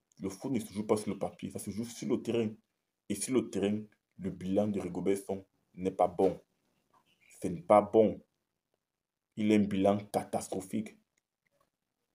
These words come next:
Personne ne peut être optimiste avec un tel bilan. Personne. Personne ne peut être optimiste. Personne ne peut me dire qu'on n'est pas confiant à la can.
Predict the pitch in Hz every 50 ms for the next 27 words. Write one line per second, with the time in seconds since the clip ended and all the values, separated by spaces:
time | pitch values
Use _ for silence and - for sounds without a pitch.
0 | _ _ _ _ _ _ - 117 107 101 101 - 135 135 120 101 - - 120 113
1 | 113 110 107 - - - - 104 - - - - 104 107 110 107 - - - _
2 | _ _ _ _ - - 95 87 98 113 - 120 113 107 107 110 104 90 87 90
3 | 90 92 90 90 - _ _ _ _ _ _ _ _ - - 107 101 - - 135
4 | 127 110 110 - _ _ _ _ _ _ _ _ _ _ _ _ _ _ _ _
5 | - 113 110 110 - - - 139 135 107 113 - - - 107 107 107 - - 98
6 | 95 - - - 101 104 107 107 - - 117 107 107 - 147 139 127 127 120 113
7 | 110 113 110 - - 117 110 107 104 107 - - 95 85 - - 110 104 82 98
8 | 95 90 - - 92 92 92